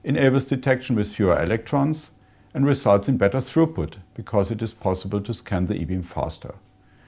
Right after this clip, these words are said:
This is why we also focus on optimizing the detection system in our E-beam columns. To summarize,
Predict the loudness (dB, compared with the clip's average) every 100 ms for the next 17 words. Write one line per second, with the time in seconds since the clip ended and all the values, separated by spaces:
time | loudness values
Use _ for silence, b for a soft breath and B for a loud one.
0 | b b b b b b 2 2 4 2
1 | 4 4 6 8 6 4 -2 4 4 4
2 | 0 0 -6 -2 -2 0 2 4 4 2
3 | -2 -4 -6 -4 -4 -4 -4 -4 -2 -4
4 | -2 -4 -4 -6 -10 -6 -2 0 0 0
5 | -2 -2 -2 -2 -2 -10 -20 -20 _ _
6 | _ _ _ _ _ -20 _ _ _ _
7 | _ _ _ b b b b b b b
8 | b _ -10 0 4 6 8 8 4 0